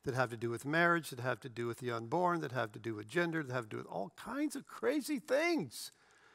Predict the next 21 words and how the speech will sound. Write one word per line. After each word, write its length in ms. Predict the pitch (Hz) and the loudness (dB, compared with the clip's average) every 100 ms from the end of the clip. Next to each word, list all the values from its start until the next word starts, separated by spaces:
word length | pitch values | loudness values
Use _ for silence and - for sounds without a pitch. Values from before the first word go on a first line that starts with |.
| - _ _ - | -20 _ _ -10
And 120 | 143 | -4
you 120 | 156 | -2
think, 240 | 143 143 170 | 0 -2 0
"What, 280 | 165 233 - _ - _ _ _ | -2 -2 -4 _ -20 _ _ _
what, 400 | 254 165 302 320 - | -4 0 0 -2 0
who 200 | 208 349 | 2 4
does 120 | 370 | 2
the 100 | 175 | 2
government 360 | 143 139 170 - | 2 2 0 -6
think 200 | 127 - | -6 -2
they 160 | 156 | -4
are?" 480 | 247 294 135 92 - - _ _ _ _ _ _ _ _ _ _ _ _ _ _ _ _ _ _ _ _ _ _ _ _ _ _ _ _ _ _ _ | -4 -6 -6 -8 -14 -20 _ _ _ _ _ _ _ _ _ _ _ _ _ _ _ _ _ _ _ _ _ _ _ _ _ _ _ _ _ _ _
You 120 | 143 | -2
say, 140 | - 160 | 2 4
"John, 260 | 165 175 175 | 8 8 8
what 100 | 185 | 6
if 120 | - | 4
the 80 | 143 | 4
government 420 | 160 165 156 127 | 6 6 4 2
is 140 | 113 | 2
evil?" 460 | 180 208 139 92 | 0 2 0 0